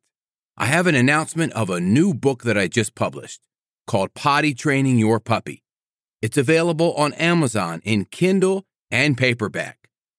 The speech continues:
soon to be available on audiobook. You can find out all the details of this book using the link in the show notes. It's called Potty Training Your Puppy.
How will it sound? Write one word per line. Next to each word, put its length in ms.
soon 340
to 100
be 160
available 560
on 200
audiobook. 680
You 140
can 140
find 300
out 180
all 260
the 100
details 640
of 100
this 240
book 460
using 480
the 100
link 360
in 240
the 100
show 280
notes. 380
It's 160
called 300
Potty 340
Training 520
Your 280
Puppy. 520